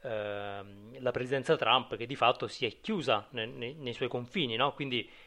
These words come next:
le conseguenze sono abbastanza immediate, cioè se un paese, eh, smette di, eh, porsi come un, un raggio, una, un punto di riferimento mondiale, ma pensa solamente a se stesso,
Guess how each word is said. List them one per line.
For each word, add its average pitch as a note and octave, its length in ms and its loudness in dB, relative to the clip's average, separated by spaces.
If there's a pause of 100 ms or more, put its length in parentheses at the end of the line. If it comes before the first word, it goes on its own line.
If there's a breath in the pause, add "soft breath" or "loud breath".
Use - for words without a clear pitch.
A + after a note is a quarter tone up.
(200 soft breath)
le C3 160 -2
conseguenze C#3 640 6
sono A#2 240 2
abbastanza B2+ 480 4
immediate, B2+ 560 8
cioè B2+ 160 2
se C#3 140 2
un C3 160 2
paese, B2+ 600 6 (420 soft breath)
eh, A#2 360 -2
smette B2+ 640 -2
di, C3+ 300 -6
eh, A2 640 -2 (460)
porsi E3 520 2
come C3 460 4 (380 soft breath)
un, A#2+ 260 -2
un A#2 340 0
raggio, A#2 360 6
una, A2+ 300 4
un A#2 300 -4
punto D3+ 260 -2
di C3+ 60 -2
riferimento C#3 520 2
mondiale, C3+ 400 6
ma A2+ 100 2
pensa D3+ 380 2
solamente D3 400 2
a C#3 40 4
se G3 140 -2
stesso, E3 640 4